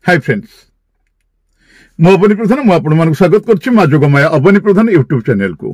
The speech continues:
ଆଜି ଆମେ ଜାଣିବା, ଦେଖୁଛନ୍ତି କି ଏମିତି ଭୟଙ୍କର ସ୍ୱପ୍ନ? ତେବେ ଜମା ଡରନ୍ତୁନି, ଖୁସି ହେଇଯାନ୍ତୁ। ଏଇ ସ୍ୱପ୍ନ ଦେଇଥାଏ ଅପାର ଧନ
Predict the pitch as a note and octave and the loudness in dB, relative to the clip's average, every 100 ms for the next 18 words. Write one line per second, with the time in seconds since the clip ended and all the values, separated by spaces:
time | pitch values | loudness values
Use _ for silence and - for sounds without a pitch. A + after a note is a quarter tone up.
0 | - _ _ _ _ _ _ _ _ _ | -16 _ _ _ _ _ _ _ _ _
1 | _ _ _ _ _ - E3+ A#3+ A3+ E3 | _ _ _ _ _ -2 2 2 2 2
2 | D3+ C#3 G#2+ - _ _ _ _ _ _ | 0 0 -4 -10 _ _ _ _ _ _
3 | _ _ _ _ - A2+ G3+ - C4 C4 | _ _ _ _ -14 0 0 0 -4 -2
4 | B3 B3+ - G#3 G3+ G3+ G#3 E3 D3+ F#3 | -2 -4 -6 -2 0 0 0 0 2 0
5 | A3 G3+ E3+ - E3 A2+ - _ _ _ | 0 -2 -2 -6 -6 -6 -8 _ _ _
6 | _ _ _ _ _ _ _ _ _ _ | _ _ _ _ _ _ _ _ _ _
7 | _ _ _ _ _ _ D#3+ C#3+ B2+ C3+ | _ _ _ _ _ _ -2 0 2 2
8 | E3 D3+ A#2+ F#2 F#2 F#2 _ _ _ _ | 2 2 0 -4 -10 -14 _ _ _ _
9 | _ _ _ _ _ _ _ _ _ _ | _ _ _ _ _ _ _ _ _ _
10 | _ _ _ G#3 G#3 C4 F3+ C#3+ - - | _ _ _ -2 2 2 2 0 -4 -14
11 | _ _ _ _ _ _ _ - _ F3+ | _ _ _ _ _ _ _ -20 _ 0
12 | F#3+ - F#3+ - C4 B3 F3+ E3+ C#3 G#3 | 2 2 -4 -2 0 2 2 0 0 -2
13 | G3 D#3+ G3+ E3 C#3 E3+ | -2 -4 0 0 2 0